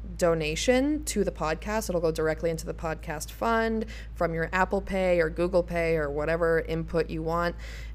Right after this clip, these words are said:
And, um, it's, like, literally two clicks, so easy.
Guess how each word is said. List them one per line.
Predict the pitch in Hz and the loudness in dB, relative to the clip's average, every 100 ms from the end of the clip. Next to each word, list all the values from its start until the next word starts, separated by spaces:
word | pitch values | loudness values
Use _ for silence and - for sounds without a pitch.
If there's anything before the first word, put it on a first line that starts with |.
| - | -2
And, | 180 170 165 160 160 160 - | 2 4 4 2 0 -4 -6
um, | 165 156 160 156 160 | -4 -2 -2 -4 -4
it's, | 156 165 | -4 -2
like, | 160 | -2
literally | 160 165 165 165 | 2 6 6 6
two | 160 - 160 | 2 -4 -4
clicks, | - 160 165 - | -2 -2 0 -4
so | - - 170 170 | -4 2 2 0
easy. | 170 165 160 160 156 170 | -4 -6 -4 -6 -6 -8